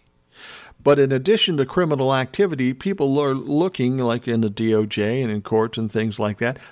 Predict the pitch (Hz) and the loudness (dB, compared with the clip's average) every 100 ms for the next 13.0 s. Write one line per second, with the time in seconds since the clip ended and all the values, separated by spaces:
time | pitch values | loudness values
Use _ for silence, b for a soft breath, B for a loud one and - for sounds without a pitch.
0 | - 170 214 214 185 160 151 156 160 143 | -4 0 0 0 -2 -2 -2 -2 -2 -4
1 | 87 - - b - - 104 143 - - | -10 -16 -20 b -10 -6 -6 -6 -10 -6
2 | 113 107 117 135 - 180 165 107 - _ | -4 -4 -4 -6 -6 -6 -6 -8 -14 _
3 | _ _ _ _ _ _ _ _ _ _ | _ _ _ _ _ _ _ _ _ _
4 | _ b b b - 143 139 139 123 139 | _ b b b -2 0 2 2 2 4
5 | 143 117 98 - B B B _ _ _ | 2 0 -6 -8 B B B _ _ _
6 | _ _ - 214 226 190 185 151 135 120 | _ _ -2 0 0 -2 0 0 2 2
7 | 120 131 - 117 110 - 117 104 87 - | 2 0 -2 -2 -2 -2 0 0 -4 -12
8 | - - _ _ _ _ _ _ _ _ | -20 -20 _ _ _ _ _ _ _ _
9 | _ _ _ _ _ B B B B B | _ _ _ _ _ B B B B B
10 | B _ _ _ 143 147 143 147 139 127 | B _ _ _ 2 2 0 0 0 2
11 | 151 139 107 85 - _ _ B B B | 2 0 -4 -12 -18 _ _ B B B
12 | - 139 131 139 185 180 139 139 147 147 | -6 -4 -4 -4 -4 -4 -4 -4 -4 -6